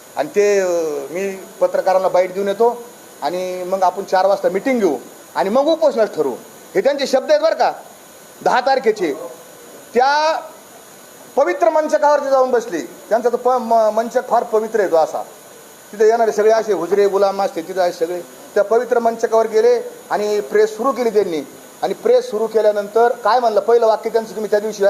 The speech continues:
दहा तारखेच्या प्रेसमध्ये नीट ऐका, वा ऐका ते वाक्य असं होतं, "हे बघा, आता मी उपोषणाला बसलोय, पुढचं बोला."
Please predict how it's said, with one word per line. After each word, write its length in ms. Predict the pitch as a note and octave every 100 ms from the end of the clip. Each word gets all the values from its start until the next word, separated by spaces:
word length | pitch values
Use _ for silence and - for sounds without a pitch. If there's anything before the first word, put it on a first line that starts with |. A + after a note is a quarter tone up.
| G3
दहा 200 | G3 F#3
तारखेच्या 380 | F3+ G3 F3+ F3+
प्रेसमध्ये 400 | F#3 F#3 F#3 F3+
नीट 140 | F#3
ऐका, 280 | F3+ E3+ D3 B2 - - - E3
वा 180 | D#3+
ऐका 220 | E3+ G#3 A#3+
ते 280 | F#3+ D3 - - -
वाक्य 400 | - D3+ G3+ B3
असं 200 | A#3 A#3
होतं, 340 | A3 A#3 C4+ C4 - - - - - - -
"हे 60 |
बघा, 340 | G#3+ B3+ C#4+ B3+ - - -
आता 180 | F3 B3
मी 100 | C4
उपोषणाला 500 | B3+ C4 B3+ B3 B3+
बसलोय, 340 | C4+ C#4 G3+
पुढचं 420 | - - E4+ D#4
बोला." 200 | G#3+ E3+